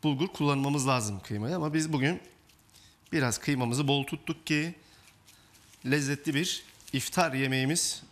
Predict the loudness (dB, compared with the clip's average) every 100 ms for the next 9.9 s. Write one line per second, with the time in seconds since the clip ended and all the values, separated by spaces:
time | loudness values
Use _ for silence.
0 | -8 -4 -2 -2 -4 -4 -2 -2 0 0
1 | 0 -6 -20 -20 -20 -20 _ _ _ _
2 | _ _ _ _ _ _ _ _ _ _
3 | _ _ -20 -20 -20 -6 0 2 2 -2
4 | -6 -10 -6 0 2 2 2 0 0 -2
5 | -2 -4 -4 -4 -2 -2 -2 -6 -8 -8
6 | -12 -16 -4 0 4 4 2 -4 -20 -20
7 | -20 -20 -2 0 0 0 -2 0 2 0
8 | 0 -2 -2 0 2 4 4 2 2 0
9 | 0 0 0 0 2 2 0 -4